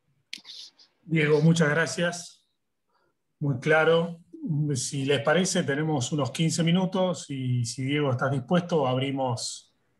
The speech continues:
algunas consultas, preguntas, comentarios breves, así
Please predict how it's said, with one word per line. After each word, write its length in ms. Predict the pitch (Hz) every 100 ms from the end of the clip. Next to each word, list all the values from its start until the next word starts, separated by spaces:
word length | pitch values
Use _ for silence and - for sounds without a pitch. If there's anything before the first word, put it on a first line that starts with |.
| _ _ -
algunas 400 | 123 127 135 123
consultas, 600 | 135 123 160 156 147 123
preguntas, 840 | 131 135 143 131 135 127 - -
comentarios 720 | - 123 123 135 143 143 139 117
breves, 520 | 165 170 170 165 -
así 640 | 120 135 127 117 113